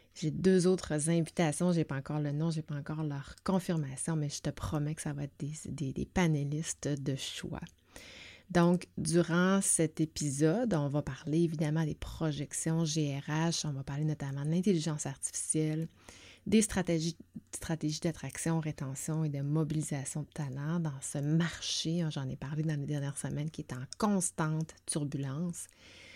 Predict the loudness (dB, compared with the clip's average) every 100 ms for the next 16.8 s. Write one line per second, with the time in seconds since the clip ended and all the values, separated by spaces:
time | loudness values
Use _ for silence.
0 | -20 -20 -10 0 4 6 4 4 4 4
1 | 2 2 2 2 2 4 6 6 4 0
2 | 2 4 4 2 2 2 2 0 -2 0
3 | 0 2 2 2 2 -2 0 0 0 2
4 | 2 2 0 0 -2 0 -2 -2 -6 -8
5 | -6 -6 -8 -12 -14 -12 -12 -12 _ _
6 | -20 -20 -20 -20 -20 _ _ 6 8 8
7 | 8 8 10 8 6 6 6 4 2 0
8 | 0 -2 -4 -2 -4 -2 2 4 4 4
9 | 2 0 0 2 0 0 0 0 0 0
10 | -2 -4 -6 -6 -8 -4 -2 0 0 -2
11 | -2 -2 -2 -2 -2 -2 -4 -4 -6 -8
12 | -10 -6 -6 -6 -2 -2 0 -4 -4 -2
13 | 0 0 -2 -6 -6 -6 -6 -6 -2 -2
14 | 0 -2 0 0 0 0 0 -2 0 -2
15 | 0 -2 -2 -2 0 -2 -2 -8 -10 -6
16 | -6 -6 -6 -4 -2 0 0 -2